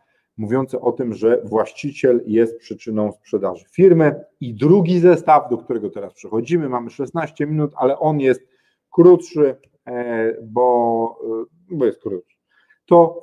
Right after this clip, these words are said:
firma, która jest przyczyną sprzedaży firmy. E, i co się może dziać w firmie lub o tym, o, w tym otoczeniu,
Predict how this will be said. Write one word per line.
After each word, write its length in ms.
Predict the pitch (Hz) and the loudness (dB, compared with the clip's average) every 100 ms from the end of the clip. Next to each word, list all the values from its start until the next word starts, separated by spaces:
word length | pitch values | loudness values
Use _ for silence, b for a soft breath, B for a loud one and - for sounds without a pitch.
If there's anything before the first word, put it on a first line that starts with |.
| - | -4
firma, 560 | 196 185 143 92 - - | 2 4 4 -2 -10 -8
która 240 | 127 131 | -4 -2
jest 180 | 131 131 | -4 -6
przyczyną 760 | - - 131 - 147 139 135 - | -20 -16 -12 -6 -4 -2 -6 -10
sprzedaży 540 | - 110 113 98 104 | -10 -8 -6 -8 -10
firmy. 360 | - 107 95 92 _ _ b b - | -6 -6 -6 -10 _ _ b b -8
E, 160 | 110 - | -6 -4
i 100 | 156 | -6
co 180 | 151 247 | 2 2
się 180 | 254 214 | 4 2
może 320 | 175 151 143 | 4 4 4
dziać 440 | 117 120 104 - - _ | 4 4 4 0 -18 _
w 240 | - - | -20 -12
firmie 380 | - 196 180 143 | 0 4 4 4
lub 200 | 123 113 | 2 0
o 80 | 117 | -6
tym, 200 | 120 110 | -10 -10
o, 80 | - - _ | -12 -12 _
w 60 | |
tym 160 | - 127 | -14 -12
otoczeniu, 840 | 135 - 120 143 143 139 127 123 | -12 -10 -8 -6 -6 -4 -2 -4